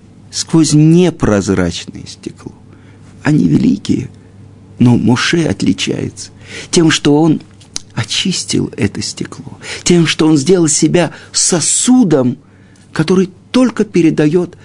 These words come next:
слова Творца. И сказано, он поднялся на самую высокую ступень постижения.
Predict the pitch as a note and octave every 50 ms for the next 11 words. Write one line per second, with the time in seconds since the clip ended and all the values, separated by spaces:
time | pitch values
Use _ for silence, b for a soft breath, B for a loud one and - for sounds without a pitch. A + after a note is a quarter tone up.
0 | b b b - - A#2 A2 A#2+ B2+ B2 - - - - - - - - - -
1 | - - B B B B B D#3 C3 - - F3+ F3 D#3 E3+ E3 D#3+ D#3 D#3+ D3
2 | - D#3+ D3 C#3+ C#3+ D#3 F3 F3 D3+ - - D#3+ D#3 D3 B B B B B B
3 | C3 D3 D3 C#3+ - - - - G#3 G#3+ A3+ A3+ A#3 A#3 A3+ A3 - - D#3+ D#3
4 | - - - G3 G3 G3 - - F#2 E2+ D#2+ - - - - C#3 C3 - - -
5 | D#3 D3+ D3 D3 B B B B B B - B2+ - - - - A2 G2+ F#2+ F#2+
6 | E2+ D2+ C2+ A#1 -